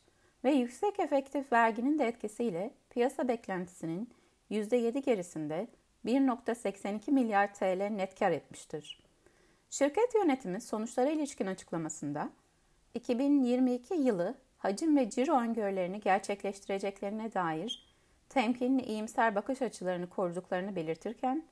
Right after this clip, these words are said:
favök marjında aşağı yönlü riskler olduğunu tekrarlamıştır. Üçüncü çeyrek konsolide satış hacmi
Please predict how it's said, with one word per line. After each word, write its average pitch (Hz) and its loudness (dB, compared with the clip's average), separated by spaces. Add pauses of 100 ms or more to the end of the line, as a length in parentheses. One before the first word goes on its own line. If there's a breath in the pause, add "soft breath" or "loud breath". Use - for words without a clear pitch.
(480 soft breath)
favök 359 0
marjında 190 -2 (220)
aşağı 262 6
yönlü 185 -2
riskler 190 -4
olduğunu 175 -2
tekrarlamıştır. 165 -4 (1000 soft breath)
Üçüncü 302 2
çeyrek 285 2
konsolide 226 0
satış 254 -4
hacmi 185 0